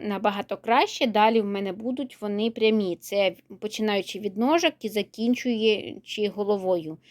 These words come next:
Ну і залишиться потім пришити лише панцирі і оформити їм по посмішки. А, майстер-клас безкоштовний на Ютубі, м, від Наталочки. Я таких уже дуже багато зв'язала. Сподіваюся, сьогодні в мене буде чотири штучки за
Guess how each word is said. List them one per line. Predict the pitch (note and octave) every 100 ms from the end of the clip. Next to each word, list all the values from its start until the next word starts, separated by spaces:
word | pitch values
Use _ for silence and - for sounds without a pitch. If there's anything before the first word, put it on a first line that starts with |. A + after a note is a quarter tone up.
| _ -
Ну | E4 F#4+
і | B3+ C4 B3
залишиться | G#3+ G3+ B3 - - G3+
потім | - A3+ G#3
пришити | F#3 F3+ - A3 A3 F#3+
лише | F3 - F3+
панцирі | - F3 F#3+ - G#3+ G3 G#3 _ _ _ _ _
і | - G3+
оформити | F#3+ - G#3+ A3 G#3 F#3+
їм | F#3+
по | F#3 F3+
посмішки. | - F3 - D3+ D3+ - - - _ _ _ - - -
А, | - G#3
майстер-клас | A#3 B3+ B3 A3 A#3 A3+
безкоштовний | G#3 G#3+ - G#3+ - C#4+ F4 E4+ E4
на | C4 G#3
Ютубі, | G3+ G3+ - C#4+ D4+ D4+ D4+ - - -
м, | G3+ F#3+
від | G3+ G#3+
Наталочки. | G3 - B3+ C#4+ D4 - C4+
Я | B3 G3+ G#3
таких | G#3 - F#3+ -
уже | F3+ F#3+
дуже | G#3 G3
багато | G3+ F#3+ G3 - F3+
зв'язала. | F3+ F3+ G#3 B3+ C#4+
Сподіваюся, | C#4 - G3 G3 G3 B3 -
сьогодні | A3+ F#3+ F3+ G#3+ A3+
в | F#3+
мене | F3+ F3+
буде | E3+ G#3 A3
чотири | G#3+ F#3+ F#3+ F#3
штучки | - A3 B3+ - B3
за | F3+ E3 E3+